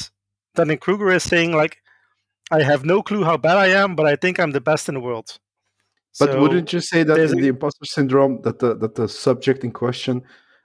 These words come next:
Speaker 2: actually doesn't know deep inside that they're good enough? Is, is that not,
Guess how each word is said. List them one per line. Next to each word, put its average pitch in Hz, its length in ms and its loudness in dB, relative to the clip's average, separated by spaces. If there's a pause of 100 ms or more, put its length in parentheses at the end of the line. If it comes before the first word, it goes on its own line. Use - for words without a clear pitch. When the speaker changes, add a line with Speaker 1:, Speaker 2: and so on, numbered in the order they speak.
(140)
Speaker 2:
actually 120 320 -2
doesn't 117 380 2
know 139 400 2
deep - 180 -8
inside 175 360 -4
that 175 100 -6
they're 170 160 -4
good 151 220 -4
enough? 160 360 -6
Is, 113 200 -10 (100)
is 107 140 -10
that 113 200 -4
not, 107 200 -2